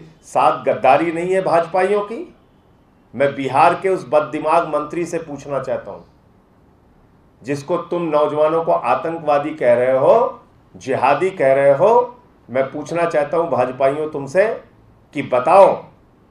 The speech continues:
क्या ये सेना की सुरक्षा के साथ, भारत माता की रक्षा के साथ गद्दारी नहीं है? आज के समय में एक जवान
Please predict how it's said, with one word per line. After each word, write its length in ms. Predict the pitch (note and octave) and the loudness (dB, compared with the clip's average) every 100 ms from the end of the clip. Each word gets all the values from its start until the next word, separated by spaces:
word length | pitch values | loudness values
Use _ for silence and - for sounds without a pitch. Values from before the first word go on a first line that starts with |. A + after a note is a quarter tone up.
| _ | _
क्या 120 | F3+ | 2
ये 180 | F3+ F3+ | 4 2
सेना 440 | F3 D3 D3 D#3+ | -2 -4 -2 -2
की 500 | E3+ - F#3 F#3 F3+ _ _ _ _ _ | -4 -4 -8 -8 -12 _ _ _ _ _
सुरक्षा 580 | - - D3+ D3+ - F#3 | -14 -4 0 0 2 0
के 180 | F3+ F3 | 0 -4
साथ, 360 | E3 E3 E3+ | 0 0 0
भारत 380 | B2+ - F3 F3 D#3+ | 0 2 4 2 0
माता 280 | D#3+ E3+ | -2 0
की 160 | E3+ F3+ | 0 0
रक्षा 380 | D3 C3+ - E3 | -2 -4 -2 -2
के 140 | E3+ | -2
साथ 340 | E3+ E3+ E3+ - | -2 0 0 0
गद्दारी 460 | C3+ D#3 E3+ G3+ | 0 4 4 4
नहीं 260 | G#3 A3 A#3 | 0 -2 -4
है? 180 | D#3+ - _ _ _ _ _ _ _ _ _ _ _ | -6 -10 _ _ _ _ _ _ _ _ _ _ _
आज 260 | C3+ E3 E3+ | 6 6 6
के 160 | G#3 | 2
समय 300 | G3+ F3 F3 | 2 2 2
में 120 | F3+ G3 | 2 2
एक 140 | D3+ | 0
जवान 640 | D3 C#3+ E3 F#3+ G3 F#3 | 2 4 4 4 2 -6